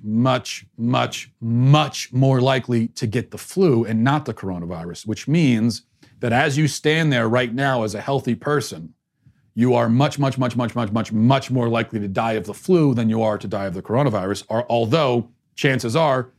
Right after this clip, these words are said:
you're not gonna die of either one. You're gonna die of something, but probably not one of those. Um, millions of people get the flu. Hundreds of thousands die of it across the world every single year. Those numbers are exponentially greater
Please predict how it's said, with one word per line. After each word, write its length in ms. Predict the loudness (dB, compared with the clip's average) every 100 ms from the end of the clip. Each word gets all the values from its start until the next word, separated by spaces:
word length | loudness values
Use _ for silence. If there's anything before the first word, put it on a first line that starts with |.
| _
you're 120 | 0
not 140 | 0 0
gonna 120 | 0
die 220 | 0 -2
of 100 | -4
either 220 | -6 -6
one. 200 | -8 -8 -2
You're 80 | 0
gonna 140 | 2
die 160 | 2 0
of 120 | 0
something, 380 | -2 -2 -2 -2
but 120 | -2
probably 240 | -2 0 0
not 180 | -2
one 100 | -4
of 100 | -6
those. 280 | -6 -10 -16 _ _ _ _ -20 _ -20 _ _ _ _ _ _ _ _ _ -2
Um, 360 | 2 2 0 -4 _
millions 500 | 2 4 6 6 6
of 80 | 2
people 280 | 0 0 -2
get 180 | -2
the 60 | -6
flu. 260 | -12 -16 -18 _ _ _ _ _ _
Hundreds 580 | -18 -2 2 6 6 4
of 80 | 2
thousands 480 | 0 0 0 -2
die 280 | -2 -2 0
of 140 | -2 -6
it 80 |
across 320 | -8 -4 -4 -4
the 80 |
world 240 | -4 -2 -2
every 200 | -2 -4
single 280 | -6 -2 2
year. 300 | 2 0 -8 _ _ _ _ _ -4
Those 300 | 2 2 4
numbers 320 | 2 4 2
are 100 | -2
exponentially 1080 | -4 -8 -8 -2 0 2 2 0 0 0 0
greater 440 | 2 0 -2 -8